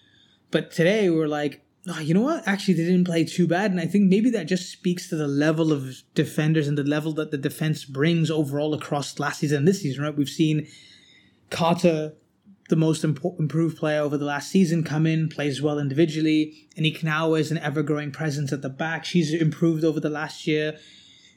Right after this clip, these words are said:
You add in the Kadeisha Buchanan signing, world-class player. Magda Eriksson's playing this left wing, left centre-back role that seems to be okay. It's working. Millie Bright's, you know, had the best season of her life, especially coming off the Euros. So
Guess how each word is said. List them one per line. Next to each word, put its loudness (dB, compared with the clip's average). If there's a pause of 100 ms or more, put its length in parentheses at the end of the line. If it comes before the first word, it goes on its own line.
You 2
add 2
in 2
the 2
Kadeisha 0
Buchanan 0
signing, -2
world-class -4
player. 0
Magda 2
Eriksson's -2
playing -4
this -4
left -6
wing, -6
left -4
centre-back -2
role 0
that -10
seems -6
to -10
be 0
okay. -2
It's -10
working. -2
Millie 2
Bright's, -2
you -6
know, -2
had -2
the 0
best -4
season 0
of -4
her -2
life, -2
especially -4
coming -2
off -6
the 0
Euros. 2 (480)
So 2